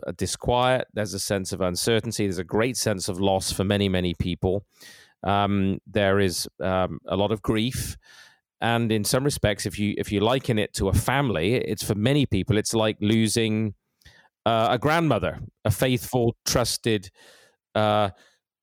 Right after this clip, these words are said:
constant presence. You know, when you're growing up, if you've had a, that kind of a relationship with your grandparents, you know, the grandma who's always around, always there,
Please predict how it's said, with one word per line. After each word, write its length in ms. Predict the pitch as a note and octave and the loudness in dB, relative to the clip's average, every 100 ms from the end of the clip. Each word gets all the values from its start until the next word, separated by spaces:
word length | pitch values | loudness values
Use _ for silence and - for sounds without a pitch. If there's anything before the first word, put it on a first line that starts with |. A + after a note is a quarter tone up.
| _ | _
constant 680 | - B2 A#2+ - A#2+ A2 - - | -2 -2 -2 -4 -2 -4 -6 0
presence. 500 | - D3 G2+ G#2+ F#2 | 2 2 -2 -8 -6
You 80 | A#2 | -4
know, 80 | A2+ | -2
when 80 | |
you're 80 | G#2 | -2
growing 380 | F#2+ A#2 A2+ G#2+ | 0 0 2 0
up, 240 | G#2+ G#2 - | 0 -2 -8
if 160 | G#2+ | -8
you've 120 | G#2+ - | -6 -4
had 260 | A2+ B2 | -2 0
a, 80 | G2+ G#2 | 0 -2
that 160 | F#2+ | -6
kind 160 | - G#2 | -4 -4
of 80 | F#2+ | -2
a 60 | |
relationship 460 | F#2+ G2+ G2 - - | 0 0 -2 -6 -8
with 120 | F#2 | -6
your 140 | G2 | -6
grandparents, 720 | F2+ G2+ G#2+ - F#2 E2+ C#2+ A2 | -4 -4 0 0 0 -2 -4 -2
you 40 | |
know, 160 | F#2+ - - - | -2 -4 -10 -16
the 100 | G#2 | -10
grandma 580 | - G#2+ G#2 G2+ G2 F#2 | -2 0 0 0 0 0
who's 200 | F2+ G2+ | 0 0
always 320 | G#2 G2 F#2+ | 0 0 -2
around, 480 | G2 F#2+ G2 F#2+ F#2 | -2 0 0 -2 -2
always 400 | F2 G2+ F#2+ - | -2 0 -2 -2
there, 380 | G2+ F#2+ F#2 | -2 0 0